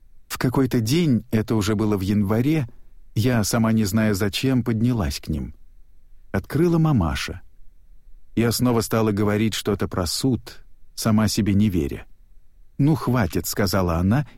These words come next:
и вытолкнула меня за дверь. Я не удержалась на ногах и села на пол. Мне пришлось довольно долго так просидеть,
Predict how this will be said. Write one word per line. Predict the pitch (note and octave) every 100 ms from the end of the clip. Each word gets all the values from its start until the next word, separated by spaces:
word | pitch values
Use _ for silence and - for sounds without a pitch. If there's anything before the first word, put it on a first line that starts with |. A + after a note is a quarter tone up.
| -
и | A2+
вытолкнула | F2+ C3 C3 A#2 - A2 G2+
меня | F#2 F2 E2
за | F2
дверь. | D2 C2 A1+ - - - - - - - -
Я | G#2 A2+
не | G#2+
удержалась | G#2+ G#2 G2+ G#2+ G#2+ G2 A2
на | G#2
ногах | G2+ G2 B2 A2 A2
и |
села | - G2 G2
на | G#2 A#2+
пол. | A2 B1 - - - - - - - - - -
Мне | B2 D3+
пришлось | C3+ A#2+ C#3 B2
довольно | A#2+ A#2 B2 A#2+
долго | A2 C#3 F#2+ F2
так | D#2+
просидеть, | - D#2+ E2+ D2 B1+ - -